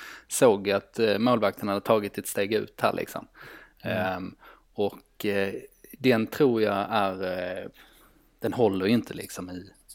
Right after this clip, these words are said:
Speaker 1: nio av tio fall.
Speaker 2: Nej.
Speaker 1: Ehm.
Speaker 2: Thomas Isherwood i, eh,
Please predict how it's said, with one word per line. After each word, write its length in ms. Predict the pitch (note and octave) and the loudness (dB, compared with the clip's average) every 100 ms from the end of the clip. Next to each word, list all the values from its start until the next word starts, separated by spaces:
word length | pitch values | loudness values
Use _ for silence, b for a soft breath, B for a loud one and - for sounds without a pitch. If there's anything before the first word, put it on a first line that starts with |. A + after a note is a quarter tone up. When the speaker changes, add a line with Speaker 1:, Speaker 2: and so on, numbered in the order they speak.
| - | -8
Speaker 1:
nio 340 | G#2+ G#2 G2 F#2 | -4 -2 0 0
av 40 | |
tio 300 | - G2+ G2 | 0 -2 -2
fall. 340 | - F#2+ F#2 - B B B B B B | 0 0 0 -10 B B B B B B
Speaker 2:
Nej. 120 | G#2+ G2 - | -6 -6 -6
Speaker 1:
Ehm. 420 | - - - G2 - | -12 -10 -10 -10 -4
Speaker 2:
Thomas 340 | C3+ C3 B2 | -2 -2 -4
Isherwood 720 | D#3 E3 - C3 A2 A2 G#2+ | -2 -2 0 0 0 -4 -4
i, 380 | G#2+ G#2 G#2 G#2 | -2 0 0 -2
eh, 200 | G#2 G#2 | -4 -6